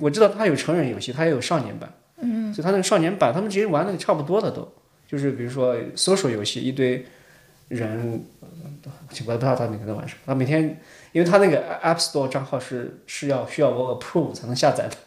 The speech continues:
Speaker 1: 所以我知道他下载很多游戏，各种乱七八糟的。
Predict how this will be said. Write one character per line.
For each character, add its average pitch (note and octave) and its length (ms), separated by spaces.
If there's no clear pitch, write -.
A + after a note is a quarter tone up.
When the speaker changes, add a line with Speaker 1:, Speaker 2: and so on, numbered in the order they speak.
Speaker 1:
所 D#3+ 120
以 D3 40
我 C3+ 60
知 D3+ 100
道 F3 60
他 F3 60
下 E3 160
载 C3+ 80
很 B2 80
多 A#2 80
游 G#2 140
戏， - 260
各 D3+ 100
种 A#2+ 80
乱 A2+ 100
七 A2+ 60
八 G#2+ 140
糟 A2 60
的。 A#2 140